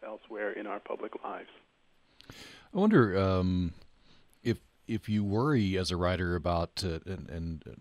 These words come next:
Speaker 2: putting poems out on a, on a medium like Twitter, if you worry about impermanence. Uh, I'm thinking about, uh, the,
Speaker 1: Mm-hmm.
Speaker 2: the historian H W Brands,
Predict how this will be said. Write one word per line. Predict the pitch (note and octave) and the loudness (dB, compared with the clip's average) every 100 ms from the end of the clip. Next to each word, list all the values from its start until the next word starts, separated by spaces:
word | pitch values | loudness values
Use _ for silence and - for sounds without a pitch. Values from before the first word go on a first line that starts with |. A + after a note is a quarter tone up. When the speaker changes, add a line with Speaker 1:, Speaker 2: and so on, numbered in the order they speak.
| - | 0
Speaker 2:
putting | C3 A2 | 2 4
poems | F#2 G#2 F2+ E2+ | 4 2 2 2
out | F#2 E2 | 0 0
on | D#2 | -4
a, | D2 | -6
on | D2+ D2+ | -6 -6
a | |
medium | E2 E2+ D#2 | -4 -2 -2
like | D#2+ G2+ | -2 -4
Twitter, | - E2+ D#2+ | -2 -2 -2
if | D#2+ | -2
you | F#2 | -2
worry | G#2+ A2 | 2 2
about | F#2 F2+ | 2 2
impermanence. | E2+ - B2+ A2 C#2+ - - | 0 2 4 4 0 -6 -4
Uh, | E2 - | -4 -2
I'm | F#2 F#2+ | -2 0
thinking | C3+ B2+ F#2+ | 0 2 0
about, | E2+ E2+ - - | 2 0 -2 -2
uh, | E2 | -2
the, | D#2+ E2+ | 0 -4
Speaker 1:
Mm-hmm. | E2+ | -2
Speaker 2:
the | G2+ | -2
historian | G#2 F#2+ A#2+ A#2 G#2 F2+ D#2 - - - | 0 0 4 4 4 2 0 -8 -20 0
H | G#2 - | 0 4
W | G#2 F#2 | 2 2
Brands, | D#2 G#2+ A2+ D#2 D2 | 2 2 4 2 -4